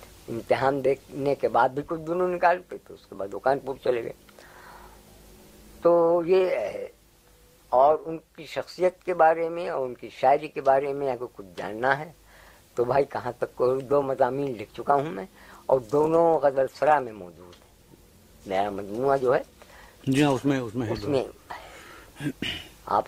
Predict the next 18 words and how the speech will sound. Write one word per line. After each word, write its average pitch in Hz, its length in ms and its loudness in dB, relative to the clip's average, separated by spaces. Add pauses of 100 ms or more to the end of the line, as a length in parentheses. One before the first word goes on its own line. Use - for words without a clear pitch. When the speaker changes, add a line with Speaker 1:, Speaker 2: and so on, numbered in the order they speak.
Speaker 1:
سے 113 60 -8 (100)
پڑھ 101 120 -6
لیں۔ 240 300 -8 (720)
Speaker 2:
نہیں 170 100 4
تو 175 140 2
ان، 170 200 4
ان 165 160 2
کے 175 100 2
بارے 165 180 4
میں 175 120 0
کچھ 156 140 0
آپ 143 200 4
کے 139 80 -8
تاثرات؟ 139 460 0 (600)
Speaker 1:
بھائی 170 300 4 (1300)
سب 135 160 -2
سے 170 100 6
زیادہ 160 260 6